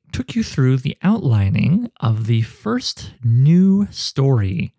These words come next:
for the short story cycle novel I'm writing, still untitled <laughs> Sword and Sorcery novel, it's called. Uh, that story was named The Woman Who Floated Through Time.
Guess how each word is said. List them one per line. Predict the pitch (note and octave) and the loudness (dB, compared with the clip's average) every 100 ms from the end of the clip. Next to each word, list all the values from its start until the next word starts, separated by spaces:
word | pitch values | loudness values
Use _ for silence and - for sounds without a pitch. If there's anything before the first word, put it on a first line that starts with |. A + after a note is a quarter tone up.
| _ _ _ | _ _ _
for | - C3 D3 C#3 | -2 2 2 2
the | A2 | 0
short | - D3+ - | 0 -4 -2
story | D#3+ D#3 C#3+ | -2 0 0
cycle | - A2 A#2+ G#2+ - | 0 0 0 0 0
novel | - G2+ G#2 - | 0 0 0 0
I'm | A2 G2 | -2 0
writing, | B2+ F#3 C#4 C4 | 0 0 -2 -4
still | - - G#2 G#2 | -2 -2 -2 -2
untitled | G#2+ G2+ G#2 A2+ A#2 | -2 -2 0 0 -2
<laughs> | - - | -4 -6
Sword | - D3+ | -2 0
and | A#2+ | 0
Sorcery | B2+ A2+ G#2+ G#2+ | 0 0 2 2
novel, | B2 C3 F#3+ | 2 0 -2
it's | - - | -4 -6
called. | B2+ D#3+ - - - _ _ _ - | -2 -2 -4 -12 -20 _ _ _ -2
Uh, | A#2+ A2 - | 0 2 0
that | B2+ C#3+ - | 0 -2 -2
story | A#2+ G#2 F3+ G#3+ | -2 0 0 0
was | B2 A2+ G#2 | 0 0 0
named | A2 A2 A2+ A2+ - _ _ B2+ | 2 4 2 0 -4 _ _ -6
The | A2 | 0
Woman | A2+ A#2+ E3+ G#3 A3+ | 2 2 2 0 -2
Who | - G3 | -4 -6
Floated | - D3 C#3+ D#3+ D3 _ _ - | -2 0 0 0 -2 _ _ -4
Through | C3+ C3+ | -2 -2
Time. | - - G#2+ G2 - - | -4 -2 0 0 -2 -4